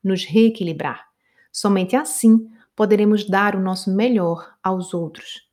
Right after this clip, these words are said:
e não apenas o resto. Lição dois. Antes de buscar soluções mágicas fora de você, pare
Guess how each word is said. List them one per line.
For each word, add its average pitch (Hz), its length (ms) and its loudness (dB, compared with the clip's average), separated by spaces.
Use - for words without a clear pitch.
e 170 100 -6
não 190 460 0
apenas 160 460 -8
o - 40 -20
resto. - 560 -12
Lição 294 420 0
dois. - 560 -6
Antes 302 400 4
de 226 80 2
buscar 196 400 -4
soluções 180 500 -4
mágicas 190 800 2
fora 220 480 0
de 165 80 -6
você, 190 520 -6
pare 185 400 -2